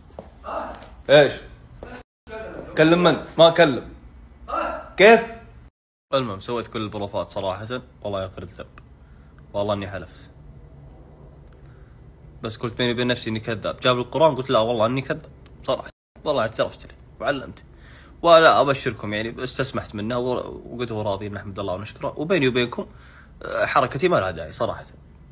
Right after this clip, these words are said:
يمكن في ناس يشوفوني يتأثرون ولا ورعان هنا ولا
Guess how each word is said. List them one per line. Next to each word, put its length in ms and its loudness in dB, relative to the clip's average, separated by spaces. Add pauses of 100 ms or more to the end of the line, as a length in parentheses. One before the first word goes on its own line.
يمكن 240 -8
في 80 -6
ناس 160 -6
يشوفوني 680 -12 (340)
يتأثرون 540 -8
ولا 280 -12 (460)
ورعان 280 -4
هنا 240 -10
ولا 240 -12